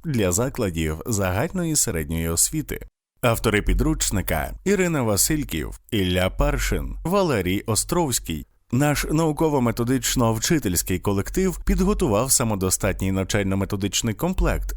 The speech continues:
що відповідає потребам нової української школи. Продуктивна робота з підручником розпочинається одразу з обкладинки, де зафіксовано ключові змістові одиниці історії світу в середні віки.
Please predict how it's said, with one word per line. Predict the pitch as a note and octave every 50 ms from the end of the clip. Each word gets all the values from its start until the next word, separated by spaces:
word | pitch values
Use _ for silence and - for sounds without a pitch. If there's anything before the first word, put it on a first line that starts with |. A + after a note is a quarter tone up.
| - -
що | C3 - - G3+ G3
відповідає | G3+ F3 - - D#3+ C3+ G#2 F#2+ G2+ A2 A#2+ G#2+
потребам | - F#2 E2+ - G2 A2+ C#3+ D3 D#3+ D#3+ E3 E3 - F3+
нової | F3+ G3 G#3+ F3 A#2 G2 G#2+ C3 D3 C#3
української | A2 F#2 - - E2+ E2 D#2+ D#2+ D#2 D#2 - - F#2 F2+ F2
школи. | - - - B2+ B2+ B2+ A2+ F#2 C#2 B1+ - - - - _ _ _ _ _ _ -
Продуктивна | E3 E3+ G3 - - - - - B2+ G#2+ G2 G#2 F#2+ F#2
робота | G2 F#2+ F2+ G#2+ G2+ - F2+ F2+
з | - -
підручником | - - - - B2 D#3 D#3+ - - E3+ F3 D#3 - F3 F3 E3+
розпочинається | D#3+ F3 F3+ - - F3 D3+ - D3 B2 A#2 A#2 B2+ D3 D3+ C3+ - C#3+ C3+
одразу | C#3 C3+ A2 F#2+ E2 E2 E2+ - G2
з | F#2 F2
обкладинки, | G#2 G2 - - F3+ F3 E3 B2+ G#2 F2+ - - D#2+ C2+ A#1 - - - -
де | B2 C3 C#3+ D3 C#3
зафіксовано | C3 C3+ C3 A#2+ - G2+ - - - C#3 C#3+ B2+ G2 F2 F2+ F2+
ключові | - - A2+ A#2+ - - E3 D#3+ G#3 G#3
змістові | F#3+ D#3+ F3+ G3+ G#3 - - G3 C#3 G#2 F#2+
одиниці | F#2 G2+ F#2+ G#2+ G2+ F#2+ F#2+ F#2 - - G#2+
історії | F#2+ F2+ - - - D3+ D#3+ D#3+ E3 E3+ F3 E3
світу | - - - C#3 C3+ C#3 - F3 F3 E3+ D3
в | D#3+
середні | - - A3 G3+ E3+ F#2+ F2 E2 F2+ F2
віки. | E2+ F#2 F#2+ - - D3+ A2 C2